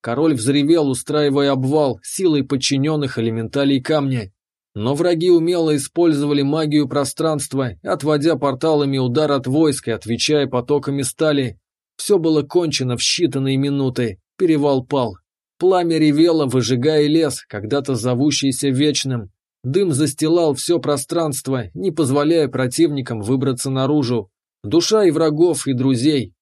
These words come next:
Тысячи ни в чем не повинных животных и дриад, до последнего защищавших родной дом, пали. Пали так же, как и десятки тысяч воинов-дварфов, хоббитов, гномов и эльфов, вторгшихся в этот лес.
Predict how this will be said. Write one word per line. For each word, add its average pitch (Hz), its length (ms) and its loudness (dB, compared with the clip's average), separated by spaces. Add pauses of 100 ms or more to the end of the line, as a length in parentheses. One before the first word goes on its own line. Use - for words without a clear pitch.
(340)
Тысячи 165 420 -2
ни 135 160 0
в 123 60 -8
чем 170 280 -2
не 143 80 -2
повинных 139 520 0
животных 131 600 -2
и 139 60 2
дриад, 131 480 2
до 104 160 -8
последнего 131 640 -2
защищавших 127 720 -2
родной 127 400 -2
дом, 131 420 -2 (140)
пали. 143 460 -2 (440)
Пали 175 280 0
так 160 300 0
же, 120 140 -2
как 117 220 -8
и 117 60 -2
десятки 135 580 -2
тысяч 139 420 -2
воинов-дварфов, 143 1120 -2
хоббитов, 139 720 -2
гномов 135 540 -2
и 139 60 -2
эльфов, 143 580 -2
вторгшихся 135 640 -4
в 123 80 0
этот 131 240 -4
лес. 127 360 0